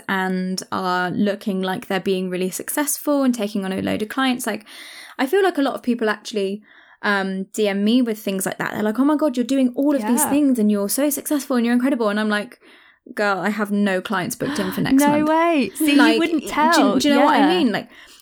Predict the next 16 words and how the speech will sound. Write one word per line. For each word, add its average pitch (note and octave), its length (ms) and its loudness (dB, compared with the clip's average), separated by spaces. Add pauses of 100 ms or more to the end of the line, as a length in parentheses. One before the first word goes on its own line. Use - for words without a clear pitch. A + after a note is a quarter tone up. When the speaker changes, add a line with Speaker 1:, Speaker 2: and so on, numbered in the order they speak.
(160)
Speaker 1:
exactly. C4+ 680 0
Like, G3+ 220 -2
people D4 360 2
don't, B3 580 0 (500)
they, A#3+ 220 -2
they B3 180 2
see C#4+ 320 2
what A#3+ 220 0
you A3 340 0
Speaker 2:
Yeah, G#3+ 80 -2
Speaker 1:
want G#3+ 140 2
Speaker 2:
of - 40 -12
Speaker 1:
them F3+ 200 -6
to G3+ 100 -8
Speaker 2:
course. F#3+ 120 -4
Speaker 1:
see. A3+ 280 -4